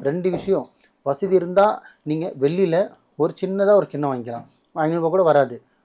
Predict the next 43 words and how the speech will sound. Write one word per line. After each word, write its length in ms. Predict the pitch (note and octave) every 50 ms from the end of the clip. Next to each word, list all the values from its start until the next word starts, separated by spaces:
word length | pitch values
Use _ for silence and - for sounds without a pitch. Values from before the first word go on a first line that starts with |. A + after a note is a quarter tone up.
| _ C#3+
நீங்க 140 | C#3 C3+
ஒரு 160 | B2+ C#3+ D#3+ E3
தடவை 140 | F#3 F3+
தான் 140 | G3+ G3+ F#3+
வாங்க 140 | F3+ F#3 E3
போறீங்க, 260 | D3+ E3 C#3+ B2+ A#2+
அது 200 | A#2 A#2+ B2 B2+ B2
வருஷக்கணக்குல 500 | C3 C3 - - D#3 E3 E3+ E3+ E3+ D3+
யூஸ் 160 | C#3+ - -
பண்ணிக்கலாம். 340 | B2+ B2 A2 A2+ A2+ - _ _ _ _ _ _ -
ஒரு 100 | D3+ D3
ஐந்நூறு 200 | D3+ D#3+ E3 E3
ரூபாய் 140 | F#3 F#3+ E3
கொடுத்து 220 | F3 D#3+ D3+ D#3
கூட 140 | D3 F3 G3+
நீங்க 200 | G#3 F#3+ D#3+ C#3+ - -
சின்னதா 260 | D#3+ E3+ E3 E3 F3+
ஒரு 120 | E3+ D3+ C3+
வெள்ளியில 400 | C#3 D3+ D#3+ D#3+ D3 D3+ F#3 F#3
மூடி 280 | D#3+ D#3 F3+ F3+ D#3+
போட்ட 280 | C#3 - D3 C3+ - C#3
மாதிரி 240 | C3+ C#3+ D#3 D#3+ D3+
ஒரு 100 | C3+ A#2+
பாக்ஸ் 320 | A#2+ C3 C#3 C#3 - -
மாதிரி 220 | C3+ C3 C3+ E3 G3+ - _ _ _ _ _ -
ஒரு 120 | C#3+ C3
கிண்ணம் 300 | C3 - C#3+ D3+ D#3 C#3
இருக்கும். 260 | B2 A2+ A2+ - A#2 - _ _ _ _ _ _
அது 180 | - C#3 C#3 C#3
ஏன்னா, 160 | C#3+ D3+ F3+ F#3
வெள்ளியில 580 | D3+ C#3+ D#3 E3+ F#3 F#3+ F#3+ F#3 E3+ D#3 D3+ C#3+
மை 240 | C3 C3+ C#3 D#3+ D#3+
வச்சா 300 | D3+ C#3+ C3+ - _ F#3+ G#3 G3 E3
அதோட 240 | C#3 B2 C3+ C3+ C3 - _ _ -
பவரே 280 | C#3 C#3+ D#3 E3 E3+ D3+
வேற. 140 | C3 A#2 A2+ - _ _ _ _ _ _ _ _ _ _ _
So, 200 | _ F3+ F#3 -
அந்த 220 | E3 D3 D3 D3
வெள்ளி 220 | C#3+ D3 E3+ F3+
கிண்ணம் 240 | D#3 D#3+ D3 D#3 D3+
மாதிரி 200 | D3 D3 D3 C#3
வாங்கி 240 | B2+ B2+ C3+ E3+ -
சின்னதா 420 | - - D#3+ D#3 D#3 D3 C#3+ E3+